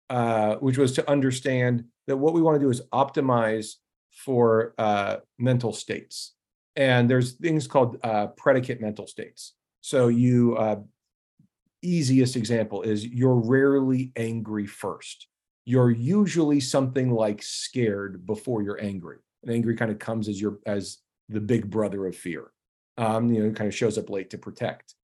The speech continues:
And so there's this predicate state.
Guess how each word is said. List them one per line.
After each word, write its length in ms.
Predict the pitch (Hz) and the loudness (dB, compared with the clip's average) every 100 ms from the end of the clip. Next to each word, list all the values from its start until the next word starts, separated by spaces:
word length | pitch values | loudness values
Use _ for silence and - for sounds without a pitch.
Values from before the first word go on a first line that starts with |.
| _ _ _ - | _ _ _ 2
And 360 | 139 135 127 | 6 6 6
so 500 | 127 147 127 120 117 _ _ - | 4 6 6 6 2 _ _ 0
there's 220 | 139 127 | 2 4
this 140 | 131 | 2
predicate 480 | 127 - 135 127 123 | -2 2 2 2 -4
state. 300 | - 139 127 | -2 -2 -2